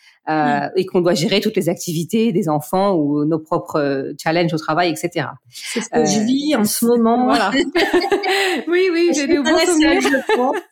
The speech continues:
Speaker 1: <laughs> Et, et sans nous oublier, parce qu'on a tendance à nous oublier
Speaker 2: Ouais.
Speaker 1: et après, euh, c'est le burn-out.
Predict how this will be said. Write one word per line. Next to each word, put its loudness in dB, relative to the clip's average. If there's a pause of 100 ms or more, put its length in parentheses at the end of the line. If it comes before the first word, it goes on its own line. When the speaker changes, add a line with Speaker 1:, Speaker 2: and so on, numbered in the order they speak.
(160)
Speaker 1:
<laughs> -4
Et, -4
et -2
sans 0
nous 2
oublier, 2
parce -4
qu'on 0
a -4
tendance -2
à 0
nous 2
oublier 2
Speaker 2:
Ouais. 0
Speaker 1:
et 2
après, 0
euh, 2
c'est -4
le 0
burn-out. -4